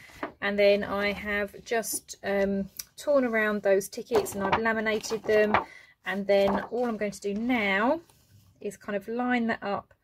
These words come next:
on here. I'm going to trim around and, um, and then do some sewing. So I'm going to sew around the edge of this pocket,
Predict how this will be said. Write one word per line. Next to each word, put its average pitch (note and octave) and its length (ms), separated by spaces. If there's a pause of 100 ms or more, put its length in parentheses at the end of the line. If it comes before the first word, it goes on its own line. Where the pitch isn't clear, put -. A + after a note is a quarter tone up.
(600)
on F#3+ 220
here. G#3+ 760
I'm G#3 140
going G#3 280
to - 180
trim C4 400
around A3 680 (500)
and, G3+ 680
um, G3 560 (100)
and G3 120
then G3 120
do G3+ 140
some G3 180
sewing. F#3 460
So F#3+ 140
I'm F#3 80
going G3+ 200
to G3 120
sew A#3+ 500
around G3+ 440
the F#3+ 180
edge F#3 200
of F3+ 100
this C4 180
pocket, - 720